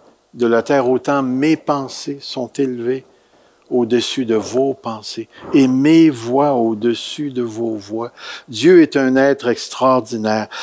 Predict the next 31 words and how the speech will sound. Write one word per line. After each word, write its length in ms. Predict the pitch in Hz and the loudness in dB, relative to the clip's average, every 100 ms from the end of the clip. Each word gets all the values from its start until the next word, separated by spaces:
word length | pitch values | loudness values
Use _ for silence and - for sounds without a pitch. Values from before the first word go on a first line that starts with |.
| - - | -12 -10
C'est 180 | - 170 | 2 2
pour 200 | - 170 | 4 2
cette 240 | - 196 | 2 2
raison 640 | 175 180 160 185 220 240 233 - - - | 4 4 4 4 4 4 0 -14 -20 0
qu'en 240 | 135 135 | 2 4
abordant 720 | 196 190 226 175 175 196 180 135 - _ _ _ | 4 4 2 2 2 4 4 0 -10 _ _ _
le 140 | 131 123 | 2 2
sujet, 680 | - 127 107 131 151 175 - _ _ _ - _ _ _ - - - - | 2 0 4 4 4 2 -8 _ _ _ -20 _ _ _ -20 -20 -18 -4
la 140 | 113 | -4
colère 380 | - 139 139 139 | 2 4 4 4
de 120 | 123 | 0
Dieu, 380 | 110 123 151 151 - - | 0 2 2 0 -8 -6
nous 140 | 151 139 | 2 6
devons 420 | 156 143 175 151 | 6 6 4 4
être 460 | 160 165 147 147 - - | 2 2 -2 -4 -8 -8
très, 360 | 139 170 196 180 | 2 4 4 2
très, 680 | - - 131 170 156 - _ _ | -2 -2 2 4 2 -2 _ _
très 340 | 151 147 180 | 0 4 2
prudent 520 | - 147 147 147 160 | 2 0 2 2 2
de 120 | 143 | 2
ne 160 | 131 131 | 2 2
pas 300 | 123 - 175 | 0 2 2
surimposer 1120 | - - - 247 254 196 185 - 170 151 143 | 2 -4 -2 4 6 6 2 4 4 4 2
sur 280 | 165 - 147 | 0 2 4
la 120 | 135 | 4
personne 520 | 131 147 127 - 139 123 | 4 0 -2 -2 0 2
de 140 | 123 | 0
Dieu 220 | 117 139 - - - | 2 -2 -2 -14 0
et 100 | 120 | 0
sur 340 | 107 - 113 | 2 -2 -2
ses 640 | - - - 117 110 107 | -4 -2 2 4 4 2